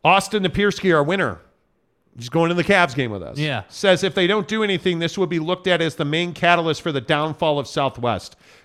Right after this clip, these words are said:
Speaker 1: Delta is smiling ear to ear."
Speaker 2: And I'm someone
Speaker 1: Yeah.
Speaker 2: who spent probably easily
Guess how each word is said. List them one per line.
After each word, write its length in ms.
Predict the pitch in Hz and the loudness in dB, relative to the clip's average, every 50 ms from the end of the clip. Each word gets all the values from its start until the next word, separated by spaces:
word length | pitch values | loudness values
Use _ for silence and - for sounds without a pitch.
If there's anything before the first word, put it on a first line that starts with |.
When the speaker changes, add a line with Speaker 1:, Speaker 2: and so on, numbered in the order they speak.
| _ - | _ 4
Speaker 1:
Delta 360 | 175 170 185 185 - 202 - | 4 4 4 4 2 -4 -2
is 120 | 160 143 - | -2 -6 -6
smiling 560 | - - 156 170 170 170 165 156 147 143 147 - | -6 -4 0 2 2 2 2 0 0 -2 0 2
ear 200 | 151 160 160 151 | 2 4 4 2
to 120 | 147 120 | 2 2
ear." 160 | 139 147 143 | 4 4 4
Speaker 2:
And 80 | 233 302 | 4 2
I'm 120 | 359 381 | -2 -4
someone 440 | - - 143 156 202 247 226 262 233 | -4 0 4 6 6 6 6 4 2
Speaker 1:
Yeah. 60 | 226 | 0
Speaker 2:
who 100 | 254 226 | 0 -2
spent 400 | - - - 247 240 220 208 185 | -2 -4 -6 -4 -4 -4 -4 -4
probably 880 | - 233 226 214 214 208 214 214 214 208 214 214 208 202 185 156 - _ _ _ _ _ _ _ _ _ _ _ _ _ _ _ _ _ _ _ _ _ _ - - - - | -2 0 0 0 0 0 -2 -2 0 0 0 -2 -2 -2 -4 -6 -8 _ _ _ _ _ _ _ _ _ _ _ _ _ _ _ _ _ _ _ _ _ _ -20 -18 -18 -14
easily 800 | 254 262 277 254 240 196 165 165 151 127 110 101 87 82 - | -10 -8 -6 -6 -6 -6 -6 -6 -4 -4 -4 -6 -8 -10 -14